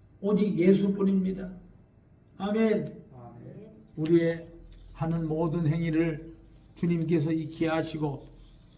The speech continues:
Speaker 1: 이제 우리가 베풀고 살 때에 하나님은 우리의 인생을 바꿔주시고 행복한 인생,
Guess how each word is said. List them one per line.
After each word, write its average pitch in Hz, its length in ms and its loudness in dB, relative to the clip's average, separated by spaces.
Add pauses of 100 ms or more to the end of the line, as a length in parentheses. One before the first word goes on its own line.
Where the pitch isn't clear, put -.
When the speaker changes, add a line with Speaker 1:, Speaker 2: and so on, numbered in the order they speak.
(140)
Speaker 1:
이제 165 580 2 (200)
우리가 170 420 2
베풀고 175 600 2
살 165 280 -2
때에 180 460 -4 (320)
하나님은 165 640 0 (340)
우리의 160 640 4
인생을 151 760 2 (240)
바꿔주시고 131 720 -2 (500)
행복한 170 540 2
인생, 160 560 0